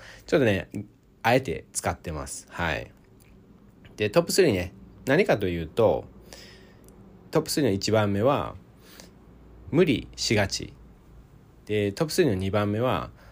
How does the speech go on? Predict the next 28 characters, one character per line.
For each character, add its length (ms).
独 240
学 340
し 160
が 120
ち。 300
で、 100
ト 160
ッ 20
プ 120
ス 120
リ 160
ー 40
の 360
三 260
番 120
目 80
は、 280
挫 560
折 80
し 180
が 140
ち 240
と 80
い 20
う 20
こ 120
と 80
で、 320